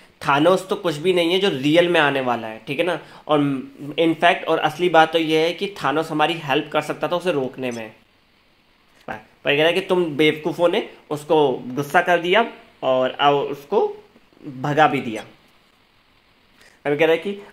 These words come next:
अब पूरी दुनिया ख़त्म हो जाएगी, पूरी universe ख़त्म हो जाएगा और उसका जो जिल-, इल्ज़ाम आएगा वो तुम लोगों पर आएगा। तो कह रहा है कि क्यों ना तुम अपना जो big head है उसको संभाल के रखो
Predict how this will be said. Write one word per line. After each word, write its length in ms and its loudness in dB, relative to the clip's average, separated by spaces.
अब 200 2
पूरी 200 4
दुनिया 280 0
ख़त्म 240 -2
हो 100 2
जाएगी, 220 2
पूरी 220 -2
universe 420 0
ख़त्म 220 -4
हो 80 0
जाएगा 300 0
और 120 6
उसका 340 -2
जो 240 2
जिल-, 600 -6
इल्ज़ाम 360 2
आएगा 160 0
वो 60 0
तुम 220 -6
लोगों 220 -2
पर 160 -10
आएगा। 320 -14
तो 100 -4
कह 100 0
रहा 100 2
है 60 2
कि 220 -8
क्यों 140 4
ना 120 4
तुम 160 0
अपना 180 2
जो 120 -2
big 260 0
head 200 2
है 200 -2
उसको 340 -4
संभाल 500 0
के 120 0
रखो 500 -4